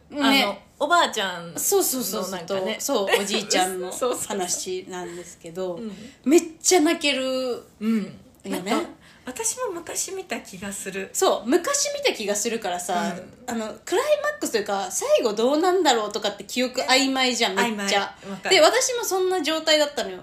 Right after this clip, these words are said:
Speaker 2: うん。
Speaker 1: だから、あ、でもなんか感動するやつだなと思って。
Speaker 2: うん。
Speaker 1: で、その時やっぱ感動したい気分だったから、
Speaker 2: うん。あるよね、
Speaker 1: つけて、
Speaker 2: そういう時。
Speaker 1: そう、
Speaker 2: うん。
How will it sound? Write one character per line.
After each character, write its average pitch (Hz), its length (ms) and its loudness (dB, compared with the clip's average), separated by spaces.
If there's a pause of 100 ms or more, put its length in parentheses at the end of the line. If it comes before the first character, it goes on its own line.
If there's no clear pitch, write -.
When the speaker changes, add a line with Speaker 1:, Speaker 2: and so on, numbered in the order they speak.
Speaker 2:
う 208 40 -10
ん。 185 220 -8 (240)
Speaker 1:
だ 247 140 0
か 226 140 0
ら、 208 180 4
あ、 233 340 4 (140)
で 254 100 0
も 240 180 -2
な 214 120 -6
ん 226 60 -2
か - 80 -12
感 370 340 0
動 392 160 2
す 381 140 -4
る 359 60 -2
や 370 100 -2
つ 262 100 -6
だ 202 140 0
な 190 100 -10
と 190 140 -14
思 185 100 -8
っ 180 60 -8
て。 180 400 -8
Speaker 2:
う - 20 -8
ん。 202 80 -4 (340)
Speaker 1:
で、 - 60 -8
そ 302 160 -2
の 330 60 -8
時 302 160 -4
や 175 80 -2
っ - 20 -12
ぱ - 140 -20
感 403 260 -4
動 403 220 -6
し - 120 -6
た 349 80 -2
い 311 100 -4
気 330 100 -6
分 240 180 -6
だ 185 60 -10
っ - 80 -18
た 170 80 -16
か 180 100 -12
ら、 180 140 -4
Speaker 2:
う 214 80 -2
ん。 196 240 -6 (420)
あ 196 100 -6
る 180 100 -8
よ 156 100 -8
ね、 143 100 -10
Speaker 1:
つ - 80 -4
け 196 120 -4
て、 202 120 -4
Speaker 2:
そ 202 80 0
う - 0 -
い - 80 -8
う - 0 -
時。 - 60 -12
Speaker 1:
そ - 180 -6
う、 190 60 -2
Speaker 2:
う 185 100 -6
ん。 - 80 -14